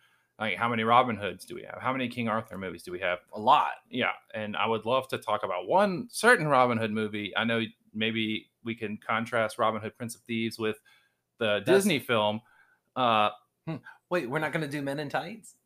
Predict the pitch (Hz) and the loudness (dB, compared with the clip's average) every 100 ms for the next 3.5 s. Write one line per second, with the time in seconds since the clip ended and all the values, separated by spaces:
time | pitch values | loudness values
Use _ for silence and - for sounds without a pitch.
0 | - 214 349 453 453 440 440 427 427 415 | -14 -8 -6 -4 -4 -4 -6 -6 -8 -8
1 | 415 190 156 110 98 117 135 143 - - | 2 6 6 4 -4 -4 0 0 -2 -16
2 | - _ _ _ _ _ _ _ _ _ | -20 _ _ _ _ _ _ _ _ _
3 | - 175 151 113 110 | -2 2 2 0 -2